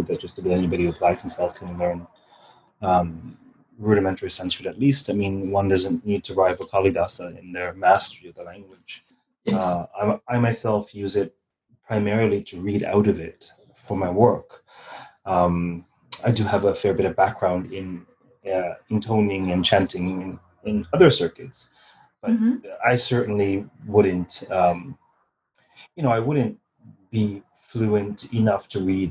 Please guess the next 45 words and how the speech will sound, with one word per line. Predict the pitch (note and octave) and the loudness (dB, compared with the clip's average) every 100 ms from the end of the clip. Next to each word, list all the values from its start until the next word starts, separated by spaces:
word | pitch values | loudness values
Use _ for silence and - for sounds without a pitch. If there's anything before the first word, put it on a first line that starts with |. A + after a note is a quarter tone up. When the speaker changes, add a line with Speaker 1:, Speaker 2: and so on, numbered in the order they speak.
| - | -4
Speaker 1:
Sanskrit | - F#2 - - | 0 2 2 -2
the | F2 | -4
way | |
I | E2 | -4
read | E2+ | -4
a | E2+ E2+ | 0 0
novel, | E2+ - - _ | 0 -6 -12 _
for | - | -6
example. | F2 E2 A#2+ - - _ _ _ _ _ _ _ _ _ C3+ | -2 2 2 0 -4 _ _ _ _ _ _ _ _ _ -2
Um, | C#3 | -2
nor | D3 C#3 C3+ | 0 2 2
is | A#2 | 0
that | G2+ | -2
how | G#2 F#2+ F2+ | 0 2 2
I | |
use | G2+ F2+ | 0 -2
Sanskrit. | D#2+ - - - F#2+ - - - - - | -6 -6 2 4 4 2 -6 -6 -6 2
Um, | G#2+ G2+ G2+ G#2+ | 6 6 2 2
but | C#3 - - | 2 2 0
it's, | C#3+ C#3 - | 0 0 0
it's | C#3+ - | -2 0
a, | C3+ | 2
Speaker 2:
But, | - | 2
Speaker 1:
it's | B2 B2 | -2 -2
Speaker 2:
yeah, | A2+ | 0
Speaker 1:
a | |
Speaker 2:
I, | - | 2
Speaker 1:
ve-, | A#3+ | 2
Speaker 2:
I | |
know | A#3+ | 2
what | G3+ | 2
Speaker 1:
sorry. | G#3 F#3+ | 0 -2
Speaker 2:
you | D#3 | -2
mean, | C#3+ | 0
yeah. | D#3+ C3+ - - - - | 0 0 -2 -10 -20 -2
Speaker 1:
Yeah, | A#2 - | 0 2
it's | D3 C#3+ | -2 0
a | C#3 | 0
very | B2+ B2+ D3+ D#3+ - _ _ _ _ _ _ - - | 2 2 2 -2 -6 _ _ _ _ _ _ -20 -4
complicated | - B2 A#2+ D#3+ C3+ A2+ F#2 | 2 2 2 -2 0 2 2
language | F2 F2 F2 F2 - - _ - - _ | 2 2 0 -4 -10 -20 _ -20 -20 _
that | - | -2
requires | A#2+ - B2 B2+ B2 | -2 0 0 0 0
a | A2 | -6
fair | - - A2 A2 A2+ A2+ A2+ A2+ | -8 -6 0 2 2 2 0 0